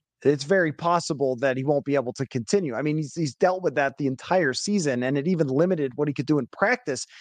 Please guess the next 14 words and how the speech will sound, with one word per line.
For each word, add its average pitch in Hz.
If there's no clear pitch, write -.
until, 220
like, 185
two 247
weeks 220
ago. 113
And 143
I, 160
that 196
makes 185
it 165
a 151
pretty 170
good 156
chance. 135